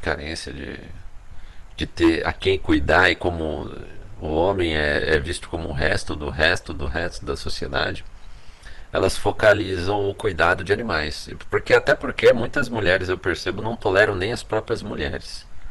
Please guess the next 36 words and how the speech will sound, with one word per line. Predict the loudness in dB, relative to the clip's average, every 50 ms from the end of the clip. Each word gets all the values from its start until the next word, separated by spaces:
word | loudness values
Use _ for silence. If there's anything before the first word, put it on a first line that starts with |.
| -6 -6 -6 -8 -8 -10 -10 -10 -8
né? | -8 -6 -6 -6 -6
Essa | -6 -6 -6 -4 -4 -2 0
é | 0 0
a | 0
verdade. | 2 2 0 2 4 2 2 2 2 -2 -8 -12 -12 -14 -12 -10 -10 -10 -10 -10 -12 -10 -10
Eu | -10
posso | -6 -2 -2 -2 -2 0
falar | 2 2 4 4 2
claramente. | 0 0 -2 2 2 2 2 2 0 0 -2 -2 -4 -8 -12 -14 -14 -18 -20 -20 -20 -12 -6
Quando | -2 -2 -2 0 2 2
o, | 2 2 2 0 -2 -2 -2 -2
uma | -2 0 0 0
mulher | 0 2 2 2 2
é | 2 2
muito | 0 -2 -4 -4 -6 -4 -4
irritadiça | -4 -4 -4 -4 -4 -4 -4 -4 -6 -6 -4 -4 -4 -2 -2 -2 -2 -2
hoje, | 0 0 0 0 -2 -4 -8 -10 -10 -8 -10 -8 -8 -8 -10 -10 -10 -14 -14 -14 -14 -14 -12 -12 -10 -8
é | -8
muito | -6 -4 -4 -6 -6 -8 -6 -2 0 2 2 2 0 -2 -4 -6 -8 -10 -12 -12 -14 -14 -14 -14 -14 -16 -16 -14 -14 -12 -8 -8 -6 -6 -6 -6 -6 -6 -6 -4 0
antissocial, | 0 0 0 0 -4 -4 -4 -4 -4 -4 -2 -2 0 0 0 -2 -2 -6 -12 -20 -18 -14 -14 -14 -14 -14 -16 -16 -16 -18 -14 -8
ela | -4 -2 -2 -2
é |
antissocial | -2 -4 -6 -8 -8 -6 -2 -2 0 0 0 -2
não | -2 -2 -2 -2
é | -4
só | -4 -4 -2 0 0
pros | 0 0 0 -2 -2 0
homens. | 0 0 0 0 -2 -2 0
É, | 2 2 2
é | 2
bom | 2 2 2 2 2
os | 2 0
homens | 0 0 0 -2 -4
saberem | -4 -4 -4 -2 -2 -4 -4 -6
disso, | -6 -6 -6 -6 -6 -6 -8 -8 -6
né? | -6 -6 -6